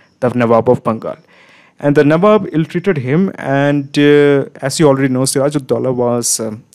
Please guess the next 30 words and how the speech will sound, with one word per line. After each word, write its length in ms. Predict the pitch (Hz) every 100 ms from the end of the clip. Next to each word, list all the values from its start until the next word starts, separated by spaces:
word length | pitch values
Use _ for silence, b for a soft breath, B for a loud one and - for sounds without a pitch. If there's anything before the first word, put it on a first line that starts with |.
| -
a 120 | -
twenty-year-old 880 | 120 143 139 147 139 123 127 123 - _ _
Nawab. 460 | 117 107 110 - - -
Okay, 160 | 143
very 180 | 131 143
young, 260 | 139 127 127
very 220 | 127 135
immature, 460 | 120 113 - 131
very 240 | 120 123 131
hot-tempered. 680 | 113 113 - 113 123 127 - b b b b
And 220 | - 170
he 120 | 165 196
pretty 220 | 160 147
much 200 | 151 -
insulted 560 | 139 139 127 143 131 -
very 180 | 127 139
high 140 | 123
officials, 600 | 120 120 131 - 139 139 -
the 100 | 113
commanders, 720 | 107 117 131 131 135 135 -
the 160 | 120 113
rich 220 | 135 -
people 240 | - 139
like 280 | 120 117 113
Jagat 320 | - 113 139
Seth. 260 | - 120 123 b b b b
And 180 | 131 139
Jagat 240 | - 277
Seth 460 | - 156 160 151 -
betrayed 460 | - - 127 120